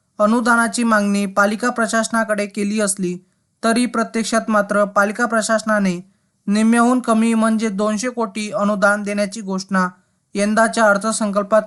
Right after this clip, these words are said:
केली आहे. या अर्थसंकल्पात साठ वर्षावरील ज्येष्ठ नागरिकांना मोफत तर महिलांना,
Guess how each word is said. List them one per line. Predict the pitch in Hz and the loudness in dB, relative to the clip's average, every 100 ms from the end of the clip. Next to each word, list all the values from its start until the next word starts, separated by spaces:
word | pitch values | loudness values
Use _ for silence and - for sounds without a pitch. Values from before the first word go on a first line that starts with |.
| - | -2
केली | 196 196 | -2 2
आहे. | 202 160 147 - _ _ _ _ - | 2 2 -4 -14 _ _ _ _ -2
या | 214 254 | 2 4
अर्थसंकल्पात | 233 247 240 226 214 220 - 294 294 _ _ - | 2 0 -2 0 0 2 2 2 -2 _ _ -6
साठ | - 226 247 - | 2 4 2 -6
वर्षावरील | 160 208 208 240 233 220 226 208 | 0 2 2 2 2 2 0 0
ज्येष्ठ | 214 214 | -2 -2
नागरिकांना | 226 226 226 226 214 208 | -2 0 0 0 2 2
मोफत | 202 196 190 214 202 _ _ _ - | 2 0 2 2 0 _ _ _ -4
तर | 214 | 0
महिलांना, | 202 208 233 240 214 196 | 2 2 2 2 4 2